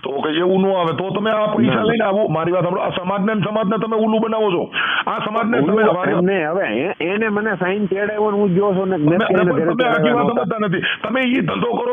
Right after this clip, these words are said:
Speaker 1: છો, તમે હજી ભ્રમાવાનો ધંધો કરો છો, તમને તેડાવવાના જ છે. કેમ કે તમે મહાણી
Speaker 2: કોણ?
Speaker 1: મેલડી,
Speaker 2: નહીં,
Speaker 1: નકર
Speaker 2: આપણે,
Speaker 1: તમારું માણા
Speaker 2: આપણે
Speaker 1: ઉપાડી લે.
Speaker 2: કોઈ, આપણે
Speaker 1: તમે
Speaker 2: કોઈ
Speaker 1: મારી
Speaker 2: કારબાર સપ-, આપણે કોઈ
Speaker 1: અજય-,
Speaker 2: કારબાર
Speaker 1: અજયભાઈ, એક
Speaker 2: સફાઈ
Speaker 1: મિનિટ, એક
Speaker 2: નથી
Speaker 1: મિનિટ,
Speaker 2: રાખતા.
Speaker 1: અજયભાઈ,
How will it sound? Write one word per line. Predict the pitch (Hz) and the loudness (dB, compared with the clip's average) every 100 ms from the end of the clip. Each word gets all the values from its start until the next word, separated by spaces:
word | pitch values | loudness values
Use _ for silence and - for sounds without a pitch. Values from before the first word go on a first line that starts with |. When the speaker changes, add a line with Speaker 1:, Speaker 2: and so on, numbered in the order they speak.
| 214 | 0
Speaker 1:
છો, | 254 | -2
તમે | 247 254 | -2 -2
હજી | 240 262 | 0 0
ભ્રમાવાનો | 180 196 226 240 247 240 | 0 -2 -2 0 0 -2
ધંધો | 214 240 240 | -2 -2 -2
કરો | 240 | -2
છો, | 226 247 | -2 -2
તમને | 247 262 | -4 -4
તેડાવવાના | 247 247 262 269 269 | -4 -4 -2 -2 -2
જ | 180 | -2
છે. | 233 180 | 0 0
કેમ | 208 214 | -2 -2
કે | |
તમે | 226 233 | -2 -4
મહાણી | 233 220 226 254 | -2 0 0 0
Speaker 2:
કોણ? | 247 247 | 0 0
Speaker 1:
મેલડી, | - - - - | -2 -4 -6 -2
Speaker 2:
નહીં, | - | 2
Speaker 1:
નકર | 220 202 156 | 2 2 0
Speaker 2:
આપણે, | 240 | -2
Speaker 1:
તમારું | 247 247 233 | -2 0 0
માણા | 240 277 | 0 2
Speaker 2:
આપણે | 269 262 | 2 2
Speaker 1:
ઉપાડી | 262 247 240 | 0 0 0
લે. | 214 | 0
Speaker 2:
કોઈ, | 160 | 0
આપણે | 160 185 226 | -2 -2 -2
Speaker 1:
તમે | 226 | 2
Speaker 2:
કોઈ | 240 | 2
Speaker 1:
મારી | 220 - | 2 2
Speaker 2:
કારબાર | 240 233 233 | 0 -2 -4
સપ-, | 202 226 | -4 -4
આપણે | 107 107 107 - 143 | -4 -4 -4 -4 -4
કોઈ | 151 147 | -2 0
Speaker 1:
અજય-, | 160 190 | 2 2
Speaker 2:
કારબાર | 202 - | 0 0
Speaker 1:
અજયભાઈ, | 226 226 202 | 2 2 2
એક | |
Speaker 2:
સફાઈ | 254 196 | 0 0
Speaker 1:
મિનિટ, | 139 143 | 2 2
એક | 156 | 2
Speaker 2:
નથી | 151 | 2
Speaker 1:
મિનિટ, | 113 107 | 2 2
Speaker 2:
રાખતા. | - | 0
Speaker 1:
અજયભાઈ, | - 233 | 0 0